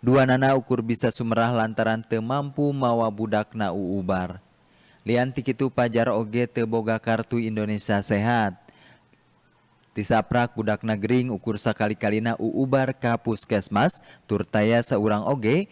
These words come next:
boh ti pihak pamarentah desa, boh ti pamarentah Kabupaten Cianjur anu mantuan uubar pikeun budakna.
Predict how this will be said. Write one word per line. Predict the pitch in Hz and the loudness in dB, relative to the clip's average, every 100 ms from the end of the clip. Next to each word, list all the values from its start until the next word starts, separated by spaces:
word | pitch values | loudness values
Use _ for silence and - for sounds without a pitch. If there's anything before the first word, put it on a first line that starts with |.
| - | -12
boh | - 101 104 | -2 0 0
ti | - | -2
pihak | 104 113 117 110 | 0 2 2 0
pamarentah | - 104 104 135 143 143 139 139 | -2 0 0 -2 -2 0 0 0
desa, | 113 104 - 104 180 214 - | 0 0 0 0 0 -4 -16
boh | - 101 107 | -4 0 0
ti | - 107 | -2 -4
pamarentah | 107 104 120 147 135 127 123 | -2 -2 -2 -2 0 -2 0
Kabupaten | 120 110 110 104 101 | 0 0 0 -2 -2
Cianjur | 98 107 101 98 123 - | -2 -2 0 0 0 2
anu | 131 139 | 0 -2
mantuan | 127 120 117 113 113 113 | -2 -2 -2 0 0 0
uubar | 135 151 147 147 143 | -2 -2 2 2 0
pikeun | - 135 - 127 113 | -2 -2 0 0 0
budakna. | 110 101 101 107 98 98 | 0 0 0 -2 -2 -2